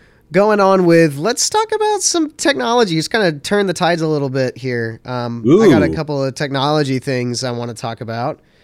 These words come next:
Speaker 1: and I might just
Speaker 2: Yeah,
Speaker 1: kinda
Speaker 2: go for it.
Speaker 1: gloss over them 'cause there's a lot of 'em. So, somewhat of a speed round here. I have a shitload of topics, so uh, the Apple V R headset. Have you heard about it?
Speaker 2: No, but I guess it's about,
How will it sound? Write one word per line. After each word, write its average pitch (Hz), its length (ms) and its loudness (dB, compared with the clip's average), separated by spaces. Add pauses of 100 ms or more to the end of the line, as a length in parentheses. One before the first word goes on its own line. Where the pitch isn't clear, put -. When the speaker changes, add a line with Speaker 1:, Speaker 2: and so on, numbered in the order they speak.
(340)
Speaker 1:
and 190 100 -4
I 214 120 4
might 208 160 2
just 131 180 6
Speaker 2:
Yeah, - 40 4
Speaker 1:
kinda 175 160 2
Speaker 2:
go 139 40 -2
for 143 80 -4
it. - 20 4
Speaker 1:
gloss 147 320 2
over 143 240 -2
them 143 180 0
'cause 131 180 -6
there's 131 140 -6
a 123 60 -4
lot 123 220 -2
of 127 100 -4
'em. 156 180 -4 (760)
So, 127 440 -4 (480)
somewhat 196 360 2
of 175 100 4
a 165 60 0
speed 170 360 2
round 147 360 0
here. 143 480 -4
I 131 140 -2
have 143 140 -2
a 120 40 -6
shitload 143 520 -4
of 131 80 -8
topics, 131 440 -8
so 120 300 -10 (680)
uh, 139 400 0
the 131 180 -6
Apple 180 320 2
V 170 200 0
R 170 120 4
headset. 165 500 -2
Have 139 120 -12
you 143 80 -4
heard 160 120 -2
about 170 220 0
it? 185 140 -6 (840)
Speaker 2:
No, 120 440 4
but 107 160 4
I 107 80 2
guess 113 220 0
it's 101 80 -4
about, 98 340 -2